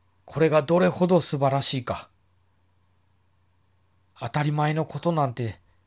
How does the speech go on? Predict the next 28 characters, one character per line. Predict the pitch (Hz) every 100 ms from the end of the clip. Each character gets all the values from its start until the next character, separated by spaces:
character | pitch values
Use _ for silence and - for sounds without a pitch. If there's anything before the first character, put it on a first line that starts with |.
| _ _ -
何 | 143 190 151
一 | - - 196
つ | - 131
な | 135
い。 | 131 - _ _ _ _ _ _ _ _ _ _ _ _ _ _ _ _ _ _ _ _ _ _ _ _ -
今 | 160 151
の | 131
こ | 117 139
の | 135
息 | 147 127 160 156
遣 | 180 147
い |
が | 123 117
命 | 131 131 -
で | 113
あ | 104
り、 | 104 - _ _ _ _ _ _ _ _ _
仏 | _ - 143 160 165
と | - -
も | 185 147 120 _ _ _ _ _ -
言 | 123
う | 127
の | 107
で | 101
す。 | - - _ _ _ _ _ _ _ _ _ _ _ _ _ _ _ _ _ _ _ _ _ _ _ _ _ _ _ _ _ _ _ _ _ _ _ _ _ -
入 | 147 165
院 | 160 147
中、 | 151 156